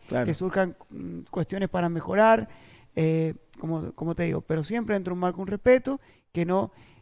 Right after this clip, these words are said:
Speaker 2: eh, genere fricciones dentro del frente, porque eso es lo que complica por ahí, eh, los acuerdos o por ahí el acuerdo que podamos llevar adelante.
Speaker 1: Eh, ¿no le genera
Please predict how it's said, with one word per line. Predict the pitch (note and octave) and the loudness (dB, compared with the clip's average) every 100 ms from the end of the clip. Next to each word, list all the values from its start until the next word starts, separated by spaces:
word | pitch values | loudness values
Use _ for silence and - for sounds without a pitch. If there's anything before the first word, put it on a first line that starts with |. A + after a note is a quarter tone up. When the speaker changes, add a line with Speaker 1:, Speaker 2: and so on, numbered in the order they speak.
| - | -6
Speaker 2:
eh, | E3+ E3+ E3 D#3 | -2 0 0 0
genere | F#3 G3 G#3 G3+ | 0 2 4 4
fricciones | F#3+ F3+ - C4 C4+ G3 | 2 0 0 2 4 4
dentro | F3+ E3+ F3+ | 2 0 -4
del | |
frente, | E3+ G#3+ A#3 C4 | 0 0 0 -2
porque | G3+ D#3+ | -4 -6
eso | D#3+ F3+ | -6 -4
es | |
lo | F3 | -2
que | E3+ D#3 - - - | -2 -4 -6 -20 -4
complica | F3+ E3+ F#3 G3+ G3+ | -4 -2 -2 2 2
por | G3+ E3+ | 2 2
ahí, | E3+ F#3 F3+ - - - - | 4 4 0 -4 -20 -8 0
eh, | E3 D#3+ D#3 D3+ D3+ | 2 4 2 2 0
los | D#3 D#3+ | 0 2
acuerdos | E3 D#3 F#3+ F#3+ F#3 F3 | 2 4 6 8 6 2
o | D#3+ | 0
por | E3+ D#3+ | 2 2
ahí | E3+ F3 - - | 4 2 -2 -2
el | E3+ | 2
acuerdo | E3+ - F#3 F3 | 2 2 -2 -2
que | E3+ | -2
podamos | E3+ E3+ E3+ | 0 0 0
llevar | E3 E3 | 0 0
adelante. | D#3+ G3 E3+ D3+ - - _ _ _ _ - | 0 0 0 -4 -16 -20 _ _ _ _ -4
Speaker 1:
Eh, | - - | -2 2
¿no | G3+ B3 B3+ B3 A3+ G3 | 4 6 6 6 6 6
le | F3+ | 4
genera | - D3+ E3 F3+ F3+ E3 D3+ C#3+ C3+ B2+ A#2 G#2+ | 2 2 4 8 8 8 6 6 2 0 -4 -8